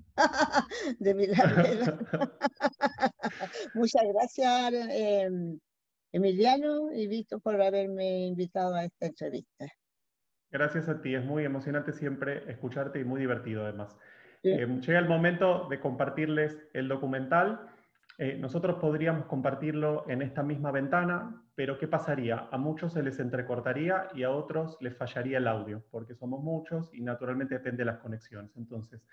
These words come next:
Speaker 2: la forma más simple de verlo en este momento es que hace unos minutos subimos a YouTube, solamente por estos veintidós minutos, el, eh, episodio uno de Tsunami Ladies, y ustedes haciendo clic en el, si ven el chat a la derecha,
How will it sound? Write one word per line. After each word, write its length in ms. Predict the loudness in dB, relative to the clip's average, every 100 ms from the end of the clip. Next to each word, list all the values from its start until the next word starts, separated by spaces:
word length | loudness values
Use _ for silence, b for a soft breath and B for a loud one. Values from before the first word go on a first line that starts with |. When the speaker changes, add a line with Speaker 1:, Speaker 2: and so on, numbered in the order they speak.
| b b b -14
Speaker 2:
la 100 | 0
forma 280 | 2 4
más 260 | 4 2 2
simple 520 | -2 -2 -2 -4 -6 -6
de 160 | -2
verlo 320 | 4 4 4 2
en 60 |
este 140 | 2 -2
momento 400 | 0 -2 -4 -6
es 120 | -6
que 220 | -2 -2
hace 220 | -2 -4 -4
unos 140 | -2
minutos 360 | 0 -2 -4 -8
subimos 440 | -4 -2 -4 -6
a 40 | -4
YouTube, 560 | -4 -2 0 0 -4 b _
solamente 680 | _ -2 2 4 4 2 0
por 160 | 0
estos 240 | 0 -2 -2
veintidós 480 | -2 -2 0 0 0
minutos, 580 | -2 -2 0 -2 -4 B B B B _
el, 500 | -2 0 0 -2 -8 -6
eh, 280 | -2 -2 -6
episodio 560 | -10 -8 -4 -2 0
uno 280 | -2 -2 -2
de 80 | -4
Tsunami 380 | -4 -2 0 2
Ladies, 480 | 2 2 -2 -4 _ _
y 320 | -6 -4 -4
ustedes 480 | -8 0 0 0 -6 -10
haciendo 680 | -4 -2 0 0 -2 -4 b b b _
clic 400 | -2 0 0 -4 -18 _ -8
en 220 | -2 0
el, 400 | 0 0 -4 -12
si 140 | -6 0
ven 140 | 2
el 140 | 2 0
chat 360 | 2 2 0 -4
a 60 |
la 120 | -2
derecha, 580 | 0 0 -2 -4 -8 -10